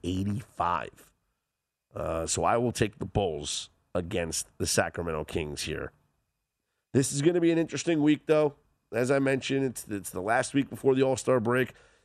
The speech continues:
You gotta wonder how these teams are going to play out the strings here of the first half.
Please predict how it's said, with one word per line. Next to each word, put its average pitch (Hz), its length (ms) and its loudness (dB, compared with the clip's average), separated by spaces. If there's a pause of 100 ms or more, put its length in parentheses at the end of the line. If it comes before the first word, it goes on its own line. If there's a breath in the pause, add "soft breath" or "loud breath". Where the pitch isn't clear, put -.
(120)
You - 60 -12
gotta 110 240 0
wonder 123 340 2
how 110 180 -2
these 113 260 -4
teams 117 380 -2
are 92 100 -2
going 104 380 0
to 95 380 -2 (1300)
play 123 260 2
out 117 320 0
the 107 80 -2
strings 117 420 -4
here 120 140 2
of 113 100 -2
the 104 80 -4
first 120 300 -2
half. 113 340 0